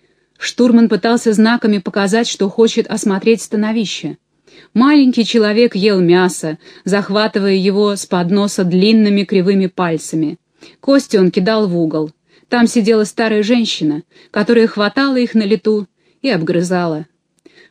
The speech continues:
Штурман не знал, что это мать Октина Хаша —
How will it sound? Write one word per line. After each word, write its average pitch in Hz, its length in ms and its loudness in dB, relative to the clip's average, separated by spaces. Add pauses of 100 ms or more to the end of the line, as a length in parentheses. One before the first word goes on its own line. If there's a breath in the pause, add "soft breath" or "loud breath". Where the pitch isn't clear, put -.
Штурман 226 420 2
не 208 100 2
знал, 190 340 0
что - 220 -6
это 190 180 -2
мать 254 280 -2
Октина 180 380 -2
Хаша — 170 480 -6